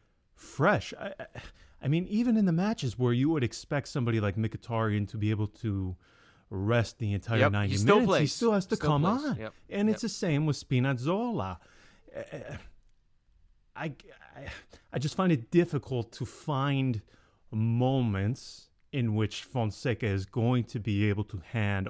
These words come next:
Speaker 1: all of these guys a entire match off. If, if, if
Speaker 2: Right.
Speaker 1: this is truly, i-, i-, i-, if this is truly the way things are going to continue, uh, the only name that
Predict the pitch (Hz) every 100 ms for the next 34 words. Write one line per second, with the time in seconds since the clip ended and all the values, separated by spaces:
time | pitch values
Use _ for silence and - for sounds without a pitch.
0 | - 110 120 135 156 143 160 139 113 101
1 | 92 92 92 - _ _ _ _ _ _
2 | _ 123 110 107 107 104 113 113 110 -
3 | - 123 127 117 107 104 104 - 139 127
4 | 123 85 - 120 214 170 120 139 107 139
5 | 165 - 131 107 101 - - - 202 214
6 | 165 123 107 - - - 131 127 147 151
7 | 151 135 - 156 160 - - 165 151 127
8 | 110 110 110 107 104 92 - - 117 117
9 | 101 107 101 110 101 - 120 98 90 90
10 | - - - _ _ - - _ - 95
11 | - 107 143 156 196 190 151 127 113 90
12 | 95 98 104